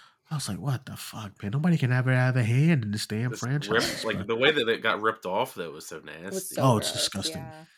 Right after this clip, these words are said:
Speaker 1: Disgusting. Absolutely disgusting. So, uh, yeah, so that, uh, that, that stuff was cool. So the hallway thing I was talking about as well was, uh, fucking, uh, Ellie, the mob, was just going to town on these poor blokes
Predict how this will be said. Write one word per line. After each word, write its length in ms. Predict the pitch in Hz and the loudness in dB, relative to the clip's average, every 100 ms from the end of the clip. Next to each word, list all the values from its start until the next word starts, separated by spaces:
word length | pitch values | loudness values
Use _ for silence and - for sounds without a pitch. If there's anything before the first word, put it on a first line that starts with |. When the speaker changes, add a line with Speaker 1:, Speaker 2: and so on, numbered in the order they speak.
| - | -10
Speaker 1:
Disgusting. 440 | - - - 160 | -8 -6 -8 -10
Absolutely 340 | 104 - 69 143 | -12 -12 -12 -12
disgusting. 400 | - - - _ - - | -12 -14 -20 _ -14 -8
So, 200 | - 196 | 4 6
uh, 180 | 165 156 | 8 8
yeah, 240 | 139 151 101 | 8 6 4
so 140 | 135 | 0
that, 360 | 113 139 160 175 | 2 4 6 6
uh, 420 | 160 151 147 135 - _ _ - | 6 8 6 2 -4 _ _ 4
that, 340 | 180 180 - | 6 4 2
that 140 | 165 175 | 4 6
stuff 160 | 185 | 4
was 120 | 139 | 2
cool. 260 | - - 104 | 0 2 2
So 120 | - | 6
the 80 | 139 | 6
hallway 400 | 131 180 190 196 | 8 8 8 8
thing 240 | 180 180 156 | 6 6 6
I 80 | |
was 120 | 139 135 | 4 4
talking 360 | 143 127 131 | 4 4 4
about 360 | 123 117 110 95 | 4 6 6 4
as 140 | 113 | 2
well 460 | 110 110 107 101 98 - - - | 2 4 4 4 0 -8 -20 -6
was, 680 | 117 113 107 104 98 95 - _ _ - | 2 6 6 4 0 -2 -8 _ _ -2
uh, 440 | 117 104 101 - | 2 4 2 0
fucking, 800 | - - 143 131 123 107 82 92 - - | -4 2 2 2 0 0 -2 -6 -10 -10
uh, 120 | 98 - | -10 0
Ellie, 560 | 123 123 104 95 90 _ _ _ | 2 4 2 -2 -4 _ _ _
the 60 | 113 | -2
mob, 600 | 104 113 110 95 95 95 - _ _ _ _ - | 4 6 6 6 0 -4 -8 _ _ _ _ -6
was 300 | 113 95 - | -2 0 2
just 360 | 113 - - | 2 0 -4
going 440 | - 139 131 113 110 | 0 4 4 4 0
to 220 | - - | -2 -4
town 600 | - - - 160 165 139 | -2 -2 0 4 6 6
on 120 | 120 113 | 4 2
these 160 | 110 | 0
poor 260 | - - 113 | -2 2 2
blokes 500 | 104 110 101 - | 4 4 2 -2